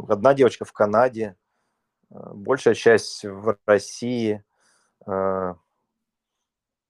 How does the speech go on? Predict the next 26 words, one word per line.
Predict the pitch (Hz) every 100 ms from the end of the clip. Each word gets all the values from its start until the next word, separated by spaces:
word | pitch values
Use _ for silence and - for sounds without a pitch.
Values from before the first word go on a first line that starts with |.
| _ _ _
как | - 113 117
взаимодействуем? | 113 120 117 113 135 156 - 104
Да | 104
вот | 143 -
так | 151 139
же | 113
через, | 110 104 95 - 110
э, | 107 104 104 104 104 104 104 101
WhatsApp, | 110 - - - - _ _ _ _ _ _ _
через, | - 107 98 92 95
э, | 101 98 98 98 -
чаты. | - 123 - 120 110 _ _ _ _ _ _ _ _
То | _
есть | -
вот | -
таким | 101 - 127
образом | 123 113 113
и | 107
взаимодействуем. | 107 104 95 110 131 - 107
Утром | 143 135 -
просыпаюсь, | 120 - 98 135 160 117 -
спрашиваю, | - 117 131 - 107 104 95
как | 135 147
дела, | 101 104 131 143 _ _ _ _ _ _ _ _ _ _
что | 110 - 170
сделали. | 107 123 147 131 127